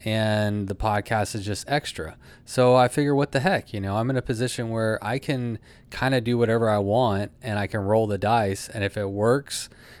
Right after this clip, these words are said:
great. And if it doesn't, well, that's okay too. I have a job. So yeah, I mean, that's kinda, that's kinda where I'm at. And that's not to say I won't ever get an advertiser or a sponsor. Um, it kinda just depends,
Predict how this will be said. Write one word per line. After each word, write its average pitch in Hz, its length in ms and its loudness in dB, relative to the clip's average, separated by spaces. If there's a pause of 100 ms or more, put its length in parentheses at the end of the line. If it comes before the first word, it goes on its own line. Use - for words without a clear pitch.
(120)
great. 107 480 0 (220)
And 117 140 -4
if 117 120 -6
it 113 160 -6
doesn't, 127 440 2 (220)
well, 127 380 0
that's 143 380 2
okay 143 340 0
too. 180 300 -4 (200)
I 98 80 -6
have 101 200 -2
a 113 60 -2
job. 143 360 -6 (320)
So - 180 0
yeah, 160 220 6
I 123 40 6
mean, 117 160 2
that's 131 200 0
kinda, 117 680 0
that's 139 180 0
kinda 233 260 -2
where 196 180 4
I'm 147 140 2
at. 98 380 -2
And 113 440 -2
that's 120 320 -4
not 139 160 -2
to 147 100 -2
say 135 160 -2
I 135 200 2
won't 127 320 0
ever 131 280 0
get 139 260 -2 (360)
an 123 180 -2
advertiser 143 760 -2
or 113 40 -2
a 107 60 -6
sponsor. 139 640 -4 (640)
Um, 110 520 0 (180)
it 120 100 -10
kinda 160 260 -2
just 151 220 -8
depends, 135 680 -4